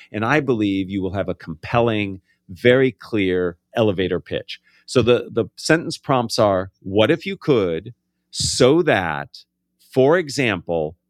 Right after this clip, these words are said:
and that's not all." If you finish each of those, you will have a very successful pitch. Let me give you an example. As you mentioned,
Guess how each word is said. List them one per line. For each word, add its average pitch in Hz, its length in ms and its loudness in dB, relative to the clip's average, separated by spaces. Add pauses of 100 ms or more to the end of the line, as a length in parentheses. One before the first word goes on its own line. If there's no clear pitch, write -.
(160)
and 117 220 -4
that's 101 360 -2
not 101 280 -2
all." 82 380 -6 (320)
If 113 160 -4
you 156 120 4
finish 175 400 -2
each 151 220 -2
of 117 140 -4
those, 98 380 -2
you 113 100 -4
will 113 140 -2
have 107 140 -2
a 101 60 -6
very 113 280 -2
successful 107 600 -6
pitch. - 440 -8
Let 127 140 2
me 156 120 0
give 143 180 2
you 143 100 0
an 127 80 -2
example. 92 640 -6 (260)
As 123 220 0
you 139 100 -4
mentioned, 127 520 -6